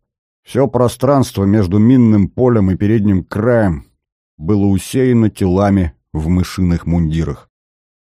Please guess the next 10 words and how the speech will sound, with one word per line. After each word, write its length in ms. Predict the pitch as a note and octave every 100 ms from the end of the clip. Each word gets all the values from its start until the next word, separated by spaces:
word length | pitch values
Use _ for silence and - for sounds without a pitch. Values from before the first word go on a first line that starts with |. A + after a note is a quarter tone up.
| _
Со 160 | -
стороны 380 | E2 - A2 G#2+
оврага 560 | A2+ F2+ A2 A#2+ G2+ D2 _ _ _ -
прибыли 400 | G#2+ B2+ A#2+ A2
два 360 | D2+ E2+ A2 -
пехотных 580 | G2 - G#2 - F#2+
взвода. 640 | D#2+ D#2 D2+ E2 F#2+ D2 C2 _ _ _ _ G2
Их 240 | F2+ -
приняли 460 | B2 C3+ B2 A2+ A2+
как 280 | A#2+ A#2